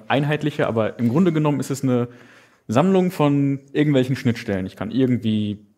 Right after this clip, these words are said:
Bilder auf den Bildschirm bringen, ich kann irgendwie Sound abspielen.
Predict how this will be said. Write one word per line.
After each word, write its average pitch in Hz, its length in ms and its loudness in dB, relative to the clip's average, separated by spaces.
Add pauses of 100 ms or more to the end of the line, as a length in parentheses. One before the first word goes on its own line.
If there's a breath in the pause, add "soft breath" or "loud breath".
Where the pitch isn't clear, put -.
Bilder 113 720 2
auf - 200 -8
den 104 460 -4 (120)
Bildschirm 123 360 0
bringen, 117 240 0
ich 113 100 -4
kann 98 140 -6
irgendwie 98 260 -4
Sound 117 260 0
abspielen. 107 560 -4